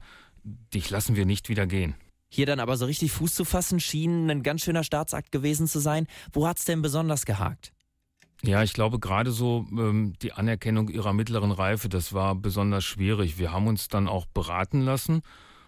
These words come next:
Speaker 1: und sind im Grunde aus diesem Gespräch dann auf, auf die Behörden wieder zugegangen und dann plötzlich ging alles ganz schnell.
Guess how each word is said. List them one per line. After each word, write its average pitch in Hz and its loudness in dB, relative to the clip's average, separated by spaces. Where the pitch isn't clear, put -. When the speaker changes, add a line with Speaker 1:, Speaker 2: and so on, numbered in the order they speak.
Speaker 1:
und 98 2
sind 110 2
im 104 2
Grunde 107 2
aus 92 -2
diesem 120 0
Gespräch 104 -2
dann 98 2
auf, 87 -2
auf 95 -4
die 90 -4
Behörden 95 2
wieder 87 2
zugegangen 90 0
und 87 0
dann 92 2
plötzlich - 0
ging 110 2
alles 98 -2
ganz 92 2
schnell. 80 0